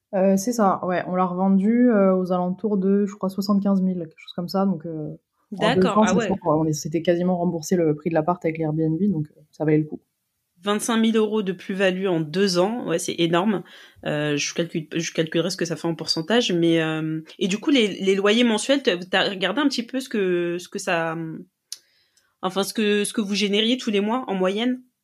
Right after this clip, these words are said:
Speaker 1: Euh, ça, pareil. Alors, je, si j'avais su qu'on allait parler de ça, je t'avoue, j'aurais re-, rechecké un peu tout parce que là,
Speaker 2: Oui,
Speaker 1: ça
Speaker 2: désolée, parce que je t'avais
Speaker 1: Ah
Speaker 2: pas,
Speaker 1: ouais,
Speaker 2: je
Speaker 1: non,
Speaker 2: t'avais
Speaker 1: mais
Speaker 2: pas, je t'avais pas prévenue pour ça,
Speaker 1: Non, non,
Speaker 2: parce
Speaker 1: mais pas de
Speaker 2: que
Speaker 1: souci,
Speaker 2: j'ai
Speaker 1: pas de souci.
Speaker 2: découvert ça
Speaker 1: J'ai,
Speaker 2: hier.
Speaker 1: j'ai, j'ai l'impression de te répondre à chaque fois que je me rappelle plus. Non, je crois, euh,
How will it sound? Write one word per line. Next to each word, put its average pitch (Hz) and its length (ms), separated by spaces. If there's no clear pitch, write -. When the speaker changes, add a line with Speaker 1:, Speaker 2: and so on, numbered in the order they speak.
Speaker 1:
Euh, 190 340
ça, 220 160
pareil. 208 320
Alors, 156 180
je, 175 140
si - 220
j'avais 196 180
su 196 140
qu'on 185 100
allait 170 140
parler 170 180
de 180 60
ça, 214 100
je 214 80
t'avoue, 190 220
j'aurais 156 240
re-, 180 340
rechecké 196 460
un 180 80
peu 185 160
tout 226 200
parce 175 200
que 180 80
là, 180 120
Speaker 2:
Oui, 240 100
Speaker 1:
ça - 60
Speaker 2:
désolée, 226 380
parce 233 140
que 233 80
je 226 80
t'avais 214 160
Speaker 1:
Ah 190 60
Speaker 2:
pas, 202 60
Speaker 1:
ouais, 214 120
Speaker 2:
je 226 40
Speaker 1:
non, 247 60
Speaker 2:
t'avais 196 140
Speaker 1:
mais 190 160
Speaker 2:
pas, - 80
je - 80
t'avais 202 120
pas 208 120
prévenue 220 460
pour 208 180
ça, 208 100
Speaker 1:
Non, 240 60
non, 247 60
Speaker 2:
parce 277 120
Speaker 1:
mais 220 80
pas 202 100
de 190 40
Speaker 2:
que 165 80
Speaker 1:
souci, 220 200
Speaker 2:
j'ai 196 60
Speaker 1:
pas - 60
de - 40
souci. 240 100
Speaker 2:
découvert 196 200
ça 214 140
Speaker 1:
J'ai, 269 60
Speaker 2:
hier. 196 200
Speaker 1:
j'ai, 196 100
j'ai 185 100
l'impression 208 280
de 214 40
te 220 60
répondre 185 280
à 170 40
chaque 185 160
fois 220 80
que 202 40
je 185 60
me 180 40
rappelle 175 280
plus. - 400
Non, 220 220
je 240 80
crois, 233 380
euh, 175 220